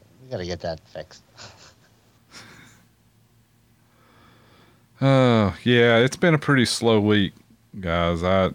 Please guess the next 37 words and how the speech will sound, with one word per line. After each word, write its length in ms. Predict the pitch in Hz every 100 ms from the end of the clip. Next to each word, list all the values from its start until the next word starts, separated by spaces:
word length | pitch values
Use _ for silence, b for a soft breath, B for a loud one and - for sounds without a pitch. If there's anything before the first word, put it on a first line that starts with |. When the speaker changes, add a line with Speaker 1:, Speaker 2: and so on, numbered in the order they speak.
| - _ - - _
Speaker 2:
I 160 | 85 85
don't 160 | 82
know. 280 | 80 78 80 b b b b b b _ _
I 80 | -
don't. 200 | 107 113 -
I 80 | 104
think 240 | 98 135 127
it's 120 | -
the 40 |
middle 240 | 98 101 95
of 80 |
January 760 | 87 90 92 95 92 92 92 90
and 100 | 80
everybody's 500 | 82 82 82 82 78
just 200 | 76 -
kinda 240 | - 85
chilling. 480 | 76 - 90 90 87 - b b b b b b _ _
Just 160 | 117 - -
Speaker 1:
Yeah, 180 | 92 92 92
recouping. 680 | 101 - 101 90 101 101 98 - _
Speaker 2:
Yeah. 60 | -
Speaker 1:
Plus, 380 | 139 147 123 -
oh 220 | 123 135
well, 240 | 113 110 104
here's 240 | 98 120
a 60 | 98
news 200 | 98 92
announcement. 460 | 95 92 90 98
Isn't, 320 | 92 107 104 95 - _ -
isn't 220 | 92 101
the 260 | 95 92 87
Chinese 380 | - 104 98 92
New 100 | 98
Year 180 | 98 110
coming 240 | 131 123 123
soon? 280 | 147 147 147 _ _ _ _
Speaker 2:
Yeah. 360 | 92 90 85